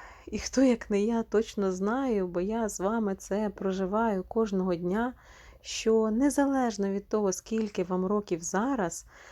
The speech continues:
от ті дитячі історії, травмуючі ситуації, болючі моменти, негативний по-, досвід, несправедливості по відношенню до вас, образи,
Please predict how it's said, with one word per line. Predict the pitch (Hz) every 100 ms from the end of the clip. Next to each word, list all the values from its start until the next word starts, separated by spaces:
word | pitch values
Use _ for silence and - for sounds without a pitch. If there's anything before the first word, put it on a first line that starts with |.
| - -
от | 202 -
ті | 240
дитячі | 180 202 233 269 - 214
історії, | 202 - 202 208 190 170
травмуючі | 175 240 226 180 190 196 185 175
ситуації, | - - 180 175 165 - 175 170
болючі | 170 233 220 180 190 185 -
моменти, | 170 170 165 165 160 160 160
негативний | 170 196 208 240 240 247 226
по-, | - 190 185
досвід, | 160 190 185 180 - 165
несправедливості | 185 220 - 240 233 214 202 220 208 180 - 180
по | 185
відношенню | 175 165 180 180 180
до | 180 170
вас, | 175 160 165 -
образи, | 247 226 240 226 208 185 165 160 160